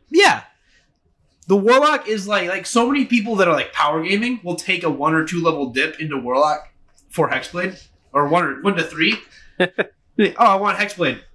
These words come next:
Speaker 1: so I can curse people, and I want to get to third level so I can get Pact of the Blade, so that my magic sword is just really good. There you go. Like, it's like, stop shitting on Warlock and then turning around and power gaming with it.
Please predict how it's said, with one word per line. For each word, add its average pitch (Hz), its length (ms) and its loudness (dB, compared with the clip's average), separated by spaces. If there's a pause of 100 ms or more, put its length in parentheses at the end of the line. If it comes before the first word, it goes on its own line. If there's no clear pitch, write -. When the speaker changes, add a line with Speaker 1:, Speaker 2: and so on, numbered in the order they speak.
(100)
Speaker 1:
so - 140 -2
I - 40 0
can 165 100 -12
curse 185 200 0
people, 139 300 -2
and 139 120 0
I 156 140 0
want 160 220 0
to 160 80 -4
get - 120 -6
to 156 100 -12
third 185 180 2
level 139 200 0
so 147 100 -8
I 151 40 -2
can 151 60 -4
get - 120 -6
Pact 156 220 -2
of 139 60 -6
the 131 80 -4
Blade, 135 420 -4 (260)
so - 220 -14
that 123 140 0
my 131 120 0
magic 131 320 -2
sword 135 240 2
is 123 220 -10 (260)
just 139 240 -4
really 139 200 0
good. 135 280 -2 (320)
There 131 140 -2
you 135 140 2
go. - 180 0 (440)
Like, 165 360 -2 (680)
it's - 140 -12
like, 214 200 0 (160)
stop 220 220 0
shitting 226 360 0
on 180 320 -8
Warlock 160 520 2
and 139 180 -6
then 147 260 0
turning 165 300 0
around 151 320 2
and 127 140 -10
power 139 260 0
gaming 117 320 -8
with 101 100 -16
it. - 160 -18